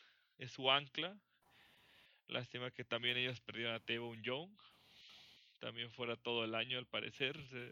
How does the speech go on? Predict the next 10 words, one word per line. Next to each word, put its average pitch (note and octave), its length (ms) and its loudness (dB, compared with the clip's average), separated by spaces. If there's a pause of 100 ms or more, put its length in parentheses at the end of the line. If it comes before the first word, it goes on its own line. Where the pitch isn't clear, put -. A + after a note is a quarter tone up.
(100)
rompió A#2 340 -12
el A#2 80 -12
ligamento. B2 680 -12 (420)
Digo, A#2+ 520 -14
otro B2 480 -6
y A#2 120 -6
otro A#2+ 320 -10 (160)
y B2 120 -6
otro. C3 260 -8 (140)
Nomás B2+ 280 -16